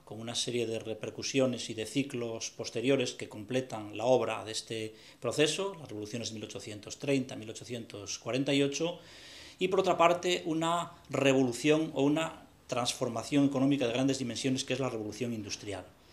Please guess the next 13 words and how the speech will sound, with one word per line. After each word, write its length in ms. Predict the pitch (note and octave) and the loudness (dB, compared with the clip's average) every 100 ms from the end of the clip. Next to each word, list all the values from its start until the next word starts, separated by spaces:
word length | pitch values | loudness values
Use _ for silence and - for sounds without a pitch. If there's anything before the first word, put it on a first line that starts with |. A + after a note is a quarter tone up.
| - - - - - | -20 -20 -20 -20 -4
La 80 | B2+ | 0
Revolución 320 | B2 B2 F3 F3 | 0 0 0 4
Francesa, 720 | F3 E3 F#3+ F#3 F#3+ F#3+ - - | 4 4 2 4 4 4 2 2
eh, 420 | C#3 C3 B2+ B2 | 6 8 6 4
permite 380 | C3+ C3 D#3+ F3 | 2 2 2 2
que 120 | E3+ | 0
por 180 | B2+ B2 | 2 2
primera 320 | C#3 D3 D#3 | 4 4 6
vez, 320 | D#3 E3 E3 - | 6 6 4 -2
junto 360 | - B2+ B2+ | -6 -4 -2
con 140 | B2 A#2+ | -2 0
la 60 | A#2+ | 0
burguesía 840 | A#2+ A#2+ A#2+ D#3+ D3+ C#3 D3 | 0 0 2 4 6 4 2